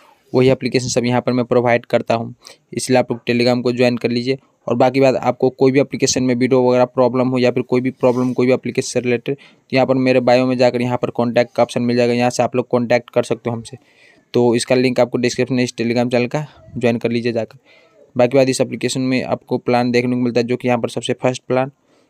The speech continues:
जो कि चार सौ पैंसठ इन्वेस्ट करने पर यहाँ पर आपको डेली का इनकम जो कि देखने को मिलता है एक सौ पाँच रुपीज,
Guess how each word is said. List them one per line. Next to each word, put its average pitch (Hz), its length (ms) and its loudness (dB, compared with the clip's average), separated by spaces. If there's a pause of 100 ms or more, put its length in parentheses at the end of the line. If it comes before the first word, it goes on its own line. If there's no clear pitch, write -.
(140)
जो 123 100 0
कि 123 100 -4
चार 123 240 2
सौ - 120 -4
पैंसठ - 360 -2
इन्वेस्ट 123 360 -2
करने 123 120 -2
पर 117 100 -4
यहाँ 120 180 -4
पर 117 160 -2
आपको 117 540 0
डेली 120 260 0
का 131 80 0
इनकम 123 240 -2
जो 123 100 0
कि 123 80 0
देखने 123 280 0
को 120 60 0
मिलता 120 200 0
है - 60 -6
एक 117 100 -8
सौ - 120 0
पाँच 123 280 0
रुपीज, 135 280 -2